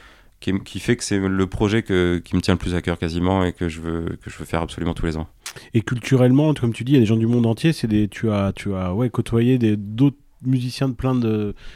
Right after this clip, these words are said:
Speaker 2: pays. C'est peut-être, qu'est-ce que t'as appris à, à l'éche-, à la, de, comment dire, de, d'échanger avec tous ces musiciens, euh,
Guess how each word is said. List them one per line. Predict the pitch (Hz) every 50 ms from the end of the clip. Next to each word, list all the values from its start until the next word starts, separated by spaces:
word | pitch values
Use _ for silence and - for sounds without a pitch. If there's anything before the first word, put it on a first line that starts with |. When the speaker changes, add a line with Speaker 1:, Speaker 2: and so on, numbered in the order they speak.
| - - -
Speaker 2:
pays. | - 127 131 156 160
C'est | - - 110
peut-être, | - - 135 - -
qu'est-ce | 143 - -
que | -
t'as | 123 - 123 117
appris | 113 - - - 143
à, | 131
à | 117 107 104 - 90 110
l'éche-, | 110 101 101 - -
à | 101 101
la, | 101 98 92 92 95
de, | 95 95 92 95 - - - - - - - -
comment | - - 90 92
dire, | 87 90 92
de, | 92 98 107
d'échanger | 101 117 113 - 123 131 131 135
avec | 123 117
tous | - - 127
ces | - 127
musiciens, | 127 120 120 117 113 - - 143 147 147 147 143 127
euh, | 113 - 101 92